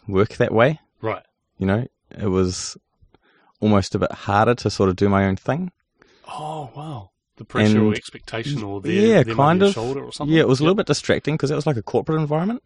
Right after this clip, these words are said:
Speaker 2: Mm.
Speaker 1: Although it was creative, when you're a retailer, sales and marketing is the first thing and the most important thing. And in e-commerce, you need to move seriously fast and things don't have to be, unfortunately, perfect.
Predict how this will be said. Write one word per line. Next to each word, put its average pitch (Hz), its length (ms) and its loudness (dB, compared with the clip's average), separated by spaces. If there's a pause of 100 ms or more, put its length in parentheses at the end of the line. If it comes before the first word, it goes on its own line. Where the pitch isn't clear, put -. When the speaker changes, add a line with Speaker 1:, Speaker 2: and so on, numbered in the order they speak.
Speaker 2:
Mm. 123 160 -8
Speaker 1:
Although 143 220 2
it - 20 2
was 139 120 -2
creative, 127 580 2 (200)
when 117 200 2
you're 107 160 4
a 101 40 4
retailer, 113 720 2 (220)
sales 110 340 2
and 101 100 2
marketing 98 460 0
is 92 140 -4
the 92 60 -6
first - 320 -4
thing 98 320 -4 (160)
and 95 100 -4
the 90 40 0
most 90 240 0
important 101 420 -4
thing. 165 220 -4 (1400)
And 113 180 2
in 107 160 2
e-commerce, 113 640 2
you 110 60 0
need 101 160 -2
to 107 80 -4
move 101 220 0
seriously 98 580 -2
fast - 480 -2
and 98 100 -2
things 98 220 -4
don't 101 240 0
have 98 200 -4
to 95 80 -6
be, 101 420 0 (340)
unfortunately, - 480 -4
perfect. - 480 -6